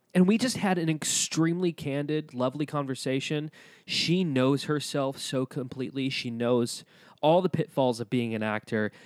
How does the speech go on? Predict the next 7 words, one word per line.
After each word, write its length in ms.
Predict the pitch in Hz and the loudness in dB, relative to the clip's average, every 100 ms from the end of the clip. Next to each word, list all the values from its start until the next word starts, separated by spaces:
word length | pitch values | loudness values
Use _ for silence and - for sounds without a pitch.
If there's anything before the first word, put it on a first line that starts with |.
| - - | -20 -8
Um, 560 | 117 107 104 104 101 - _ - _ | -2 0 0 -2 -4 -12 _ -20 _
she, 140 | - | 0
we 140 | 139 139 | 2 2
talked 280 | 143 143 139 | 2 0 0
about 280 | 131 120 - _ | 0 0 -4 _
her 220 | - 165 175 | 4 6 8
realizing 840 | 170 151 139 139 139 131 131 | 6 6 4 2 0 -2 -4